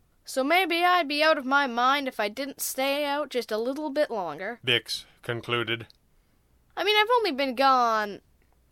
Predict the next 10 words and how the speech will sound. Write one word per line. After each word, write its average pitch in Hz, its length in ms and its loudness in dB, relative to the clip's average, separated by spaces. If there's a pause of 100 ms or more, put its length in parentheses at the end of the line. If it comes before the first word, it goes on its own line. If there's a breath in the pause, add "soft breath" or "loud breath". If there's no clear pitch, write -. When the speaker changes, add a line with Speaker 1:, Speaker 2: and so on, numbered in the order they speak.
(220)
Speaker 1:
I 240 140 -6
don't 220 120 0
even 202 260 -6
know, 233 180 4
but 196 120 -2
it - 20 0
doesn't 220 280 -6
seem 254 300 -4
very 185 240 -2
long. 208 380 -6